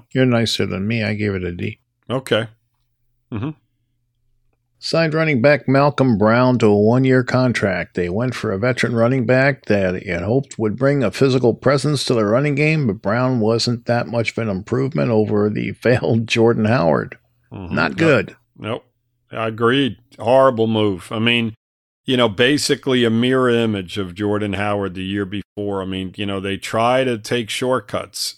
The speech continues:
Speaker 2: uh, at that position, and, you know, it hurts. You know, when you go through the season, I mean, we saw what a good running back can do late in the year. And, you know, when you're trying to, you know, to, like, uh,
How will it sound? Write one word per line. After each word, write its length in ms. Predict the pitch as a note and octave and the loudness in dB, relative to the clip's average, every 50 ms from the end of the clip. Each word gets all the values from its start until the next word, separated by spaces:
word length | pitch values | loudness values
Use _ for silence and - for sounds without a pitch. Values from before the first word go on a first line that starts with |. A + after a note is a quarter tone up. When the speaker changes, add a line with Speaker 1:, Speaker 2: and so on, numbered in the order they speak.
| _ - | _ -10
Speaker 2:
uh, 260 | - G#2+ F#2+ F#2+ G2+ A2 | -6 -6 -4 -4 -6 -6
at 220 | - G#2+ G2+ F#2+ - | -6 -6 -6 -6 -4
that 260 | - G#2 G#2 G#2 - | -2 -2 -2 -2 -4
position, 640 | - A#2+ A2+ G#2 A#2 C3 C3+ A#2+ - A2+ G2+ G2 G2 | -6 -8 -6 -4 -4 -4 -2 -4 -4 -4 -4 -4 -4
and, 260 | F#2+ F#2+ G2 F#2+ F2+ - _ _ _ _ _ _ _ _ _ _ _ _ _ - - | -4 -6 -6 -8 -10 -12 _ _ _ _ _ _ _ _ _ _ _ _ _ -16 -12
you 200 | - C#3 - B2+ | -10 -6 -4 0
know, 160 | B2+ B2+ B2 C3 | 0 0 0 0
it 120 | B2 A#2+ | 0 0
hurts. 580 | A#2+ C#3+ E3+ F#3 D#3 - - - - - - _ | 2 2 2 0 0 -2 -4 -4 -4 -6 -8 _
You 140 | - A#2 C3 | -4 -2 0
know, 160 | B2+ B2 A#2+ | 2 4 4
when 220 | A#2+ A2+ B2 B2 A#2+ | 2 2 2 0 0
you 80 | A#2 | 0
go 200 | G#2 B2+ C3 D3 | 2 4 4 4
through 220 | D3 - E3 D#3+ D#3+ | 4 2 0 -2 0
the 100 | D#3 C#3+ | 0 -2
season, 460 | - - D#3+ E3 E3 D#3+ B2 C3 B2+ | -2 0 0 0 0 0 0 -2 -2
I 40 | A#2 | -2
mean, 200 | A#2 A#2+ A#2+ A#2 | -2 -2 -2 0
we 160 | A#2 C#3 D#3+ | 0 0 0
saw 320 | D#3 - - - F3 F3 F3+ F3 | 0 0 2 4 6 6 6 6
what 160 | D3+ B2 A#2 | 4 2 2
a 20 | |
good 220 | G#2+ A#2 B2+ A2+ A#2+ | 2 0 0 0 2
running 340 | C3 C3+ D#3 F#3+ G3 D#3 | 2 2 2 2 0 0
back 240 | A#2 A2+ G#2 G2 F#2+ | 0 0 0 -2 -4
can 140 | - A#2+ A2 | -8 -8 -6
do 160 | F#2 A2 A#2 A#2 | -4 -4 -2 -2
late 320 | A2+ A#2 A2+ A#2 B2+ C3 | 0 2 2 0 0 0
in 60 | C3+ | -2
the 100 | C#3 D#3 | 0 0
year. 420 | D#3+ E3 G3 B3 C#4 G#2 E2+ - - - | 2 2 0 0 -2 -4 -6 -8 -8 -6
And, 440 | B2+ B2 B2+ B2+ B2+ B2+ A#2+ A2 A#2 | -2 0 0 0 0 0 -2 -4 -4
you 100 | B2+ C3+ | -2 0
know, 140 | C#3+ C#3+ C3 | 0 0 0
when 180 | B2 B2 A#2+ | 0 0 0
you're 140 | A#2+ C#3+ F3 | 0 0 -2
trying 580 | F#3 - - - D#3 D#3 E3 E3+ E3+ E3 D3 B2+ | -2 -4 -4 0 2 2 4 4 2 0 0 -2
to, 220 | A#2 A2 A2 A2 - - _ _ _ | -4 -6 -10 -14 -20 -20 _ _ _
you 140 | - - C#3 | -6 -4 0
know, 180 | B2+ B2+ B2 B2 | 0 2 2 2
to, 100 | B2 B2 | 2 0
like, 460 | B2 B2 A#2+ A#2+ A#2 G#2 - - - _ _ _ _ _ _ _ _ _ _ _ _ _ _ _ _ _ _ _ _ _ - | 2 2 2 2 0 -2 -6 -16 -20 _ _ _ _ _ _ _ _ _ _ _ _ _ _ _ _ _ _ _ _ _ -12
uh, 340 | - - C#3 B2+ A#2+ A2+ | -6 0 0 2 2 2